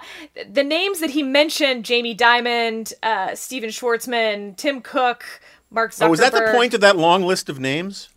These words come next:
Speaker 1: Well, there were several long lists of names, Jonah. <laughs>
Speaker 2: 'Cause I started, I, and I really, I started to tune that thing out 'cause I just, I,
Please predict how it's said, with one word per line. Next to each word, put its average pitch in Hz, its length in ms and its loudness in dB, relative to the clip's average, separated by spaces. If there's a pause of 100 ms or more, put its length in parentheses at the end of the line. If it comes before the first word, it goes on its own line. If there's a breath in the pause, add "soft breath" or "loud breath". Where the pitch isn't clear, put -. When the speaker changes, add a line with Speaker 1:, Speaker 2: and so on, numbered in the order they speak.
(140)
Speaker 1:
Well, 247 180 2
there 269 180 0
were 262 120 -2
several 226 360 -2
long 196 220 -6
lists 185 220 -12
of 185 100 -14
names, 180 280 -14
Jonah. 180 280 -8 (220)
<laughs> - 180 -12
Speaker 2:
'Cause - 220 6
I 175 100 6
started, 202 380 4
I, 151 100 6
and 165 160 8
I 165 60 12
really, 175 260 8
I 156 120 10
started 170 340 4
to 127 60 -10
tune 160 180 -2
that 143 160 0
thing 135 240 -2
out 139 260 2
'cause 113 160 -8
I 123 80 -4
just, 120 240 -8
I, 127 180 -2